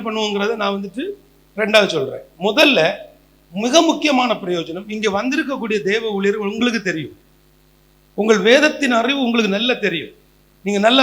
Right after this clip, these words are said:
பைபிள் காலேஜ் படிச்சிருப்பீங்க, அல்லன்னு சொன்னா நீங்க வேத அறிவில் சிறந்தவர்களாக இருப்பீர்கள். ஆனால் நீங்கள் உங்களை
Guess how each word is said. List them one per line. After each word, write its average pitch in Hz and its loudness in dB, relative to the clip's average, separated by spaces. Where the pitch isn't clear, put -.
பைபிள் 254 2
காலேஜ் 214 -2
படிச்சிருப்பீங்க, 202 -6
அல்லன்னு 202 -2
சொன்னா 226 -6
நீங்க 208 2
வேத 277 4
அறிவில் 254 2
சிறந்தவர்களாக 262 4
இருப்பீர்கள். 190 0
ஆனால் 254 2
நீங்கள் 285 6
உங்களை 277 6